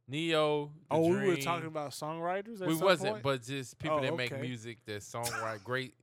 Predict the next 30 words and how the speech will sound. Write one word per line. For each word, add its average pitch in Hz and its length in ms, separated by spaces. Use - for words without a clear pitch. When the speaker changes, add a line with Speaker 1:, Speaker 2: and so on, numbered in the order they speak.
Speaker 1:
both 113 280
sides. 101 680
I 107 100
thought 107 300
of 101 80
him 104 180
too. 95 380
He 175 120
had 185 200
a 185 80
great 135 320
mixtape. 104 460
Can't 110 240
lie. 101 200
Speaker 2:
No, 170 180
Rico 196 300
Love 170 260
is 131 120
a 131 60
great, 127 420
uh, 120 320
songwriter, 131 580
and 139 200
he 143 220
has 120 360
good 117 320
music 120 340
as 110 220
an 98 140
artist. 90 420